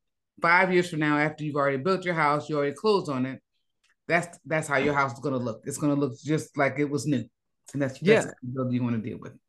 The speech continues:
Speaker 2: And that's the thing. It's, like, the quality of construction. So, you know, certain builders have different types of quality of materials and construction they use, 'cause you're right.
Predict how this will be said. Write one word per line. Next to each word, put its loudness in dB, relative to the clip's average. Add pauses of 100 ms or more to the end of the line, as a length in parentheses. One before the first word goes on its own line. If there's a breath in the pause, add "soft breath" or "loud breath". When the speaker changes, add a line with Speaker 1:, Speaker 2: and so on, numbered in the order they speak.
(360)
Speaker 2:
And 6
that's 6
the 0
thing. 0
It's, -2
like, 2
the 2
quality 2
of -4
construction. -2
So, -2
you 6
know, 6
certain 2
builders 0
have -6
different -2
types -4
of -4
quality 2
of 0
materials -2
and -4
construction -4
they 0
use, 2
'cause -6
you're 0
right. 0